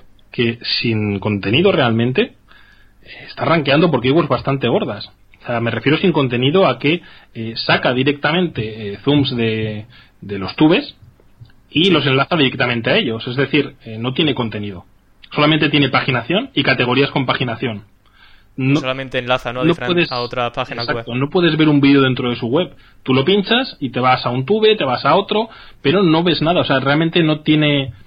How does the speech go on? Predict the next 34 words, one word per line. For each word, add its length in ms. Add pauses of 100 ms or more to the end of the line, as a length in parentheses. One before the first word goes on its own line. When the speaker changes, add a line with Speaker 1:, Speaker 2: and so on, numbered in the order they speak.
(340)
Speaker 1:
no 100
tiene 180
nada 160
de 80
contenido. 540 (420)
Y 80
está 160
rankeando 460
keywords 320
muy, 300
muy 140
gordas. 480 (1080)
Eso 220
sí, 300 (120)
eh, 560
detrás 600
tiene 240
una 160
red 140
de 120
enlaces 460
impresionante, 800 (180)
le 100
están 220
enviando 480
visitas, 640 (120)
eh, 160
de 140
sitios 300
bastante 360
gordos, 520
con 180
lo 100
cual, 280